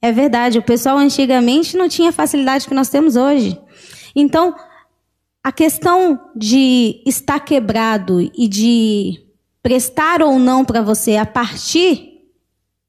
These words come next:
da, daquele momento que ele se quebrou, está muito relacionado ao valor. Mas temos o hábito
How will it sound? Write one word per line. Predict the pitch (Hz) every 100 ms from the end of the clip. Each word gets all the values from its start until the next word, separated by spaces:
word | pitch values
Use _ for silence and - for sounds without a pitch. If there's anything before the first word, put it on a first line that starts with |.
| _ _
da, | 190 214 202
daquele | 196 214 220
momento | 208 202 247 285 247
que | 240
ele | 208
se | - 214
quebrou, | 202 196 285 285 - - - _ -
está | - 240
muito | 233 262
relacionado | 254 247 247 226 226 208 196 196 202 196 - - -
ao | 208 214
valor. | 214 220 165 - - _ - - - - - _ _ - - - _
Mas | 415 381 427 - - - - _
temos | 320 302 302
o | 285
hábito | 269 277 320 330